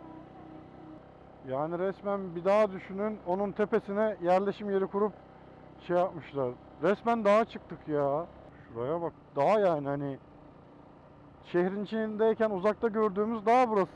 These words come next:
tepesi. Bayağı bir çıktık. Burasının rakımı galiba bin sekiz yüz civarı bir şey vardır. Buraya köy kurmuşlar. Hangi akla hizmet,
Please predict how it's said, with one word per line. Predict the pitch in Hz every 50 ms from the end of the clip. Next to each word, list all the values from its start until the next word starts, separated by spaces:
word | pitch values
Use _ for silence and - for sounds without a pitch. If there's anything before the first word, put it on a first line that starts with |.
| - -
tepesi. | 185 170 - 208 180 - 240 220 190 165 - - - - - - - - - - - - - - - - - - - - - -
Bayağı | 143 156 185 202 202 202 202
bir | 214
çıktık. | - - 202 - - 226 214 180 - - - - - - - -
Burasının | 156 175 185 190 - 214 214 202 190
rakımı | 196 - 208 208 208 202
galiba | 208 214 208 214 208 214 208 180
bin | 196 190
sekiz | - - 202 - - 190
yüz | 190 208 196 180
civarı | 190 208 220 208 208 202 202 196
bir | 170
şey | 202 214 208 208
vardır. | 214 214 214 202 202 214 208 - - - - - - - - - - - - - - - - 80 - - - - - - - - - - - - - - - - - - - -
Buraya | 143 151 175 202 202
köy | - - 208 214 214
kurmuşlar. | - 220 214 202 190 - - 190 170
Hangi | 147 175 196 214 202 214
akla | 190 180 - - 190 196
hizmet, | 190 170 185 185